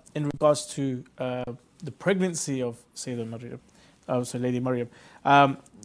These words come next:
Surah nineteen, ayah twenty-three, "And the pains of childbirth drove her to the trunk of the palm tree. She said, 'Oh, I wish I had died before this,'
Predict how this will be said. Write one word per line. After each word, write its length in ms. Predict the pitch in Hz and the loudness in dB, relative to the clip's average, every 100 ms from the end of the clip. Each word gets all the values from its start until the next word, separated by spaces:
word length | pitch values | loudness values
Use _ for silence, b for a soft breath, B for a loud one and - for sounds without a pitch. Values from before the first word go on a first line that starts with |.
| - _ | -20 _
Surah 280 | - 160 151 | -4 2 4
nineteen, 420 | 147 151 - 147 127 123 - | 4 2 2 -2 -2 -4 0
ayah 180 | 135 131 | 0 0
twenty-three, 720 | - 139 135 123 160 165 127 - | 0 -2 0 4 6 6 4 0
"And 180 | 147 151 | 2 2
the 60 | 143 | 2
pains 420 | - 180 190 165 | 2 6 6 6
of 160 | 147 | 2
childbirth 760 | - - 170 170 165 156 147 - | 0 8 8 8 6 4 4 -2
drove 360 | - 165 160 - | 4 6 6 2
her 260 | 156 156 151 | 2 2 0
to 120 | 170 | -2
the 140 | 151 | -2
trunk 380 | 147 - 170 165 - | -4 0 2 0 -4
of 180 | 143 139 | -8 -8
the 60 | 147 | -8
palm 300 | - 143 139 | 2 2 2
tree. 340 | 131 - 120 120 b b b b b | -4 -10 -12 -12 b b b b b
She 220 | - 151 | 0 2
said, 280 | - 139 - 151 | 2 -2 0 6
'Oh, 320 | 165 160 131 | 8 8 2
I 140 | 131 151 | 2 4
wish 180 | 156 - | 2 0
I 100 | - | -4
had 360 | 139 143 131 - | -2 -2 -2 2
died 320 | 147 156 143 | 6 6 4
before 320 | 139 - 131 | -2 -4 -4
this,' 360 | 127 123 - | -4 -6 -8